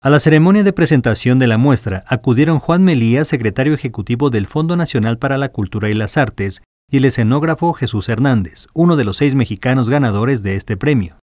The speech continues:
Entre las escenografías de obras expuestas se pueden apreciar los stands con fotografías, maquetas y muestras de vestuario de piezas como El Círculo de Cal, propuesta de Gerald D. Bosch, que exhibe el uso de máscaras y trajes con rellenos,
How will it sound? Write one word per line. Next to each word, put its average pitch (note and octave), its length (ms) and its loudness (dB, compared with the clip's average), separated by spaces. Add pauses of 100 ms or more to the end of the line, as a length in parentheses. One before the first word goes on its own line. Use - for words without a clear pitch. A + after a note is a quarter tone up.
(240)
Entre B2+ 280 2
las B2 180 2
escenografías B2 800 2
de A2+ 140 0
obras A#2+ 300 0
expuestas C#3+ 520 0
se C3 100 -4
pueden C#3 300 0
apreciar A2+ 420 -2
los A#2+ 140 -2
stands A#2 440 -4
con A#2 160 -2
fotografías, B2+ 840 -2
maquetas A2+ 640 -2
y A2 40 0
muestras A#2+ 460 0
de G2+ 80 -4
vestuario G#2 600 -2 (320)
de D3 100 0
piezas F#3+ 320 2
como A#2+ 300 0
El G2 80 -2
Círculo B2+ 400 0
de B2 120 -2
Cal, F#2 280 -2 (320)
propuesta A2+ 540 -2
de A2 180 -2
Gerald B2 300 0
D. G#2+ 120 -2
Bosch, A2+ 360 -2 (260)
que - 80 -4
exhibe F#3 360 0
el C#3 80 0
uso D3 200 0
de G#2 100 0
máscaras A2+ 600 -2
y G#2+ 80 -4
trajes A2+ 420 -4
con A#2 180 -2
rellenos, B2+ 560 -2